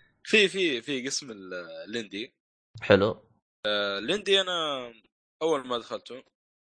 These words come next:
Speaker 1: مريت على أو-، أول لعبة مريت عليها ريسيفر. ناس اسمه مطور يا أخي، الظاهر اسمه أحمد. اسمه أحمد، هنا.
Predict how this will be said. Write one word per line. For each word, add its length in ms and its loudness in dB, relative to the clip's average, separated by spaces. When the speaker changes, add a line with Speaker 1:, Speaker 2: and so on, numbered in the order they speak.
Speaker 1:
مريت 280 4
على 140 4
أو-، 160 0
أول 180 -4
لعبة 220 0
مريت 280 -4
عليها 580 -2
ريسيفر. 640 -10
ناس 160 -4
اسمه 220 -6
مطور 380 -6
يا 60 -14
أخي، 160 -18
الظاهر 260 -8
اسمه 220 -8
أحمد. 220 -14
اسمه 220 0
أحمد، 240 -8
هنا. 220 -14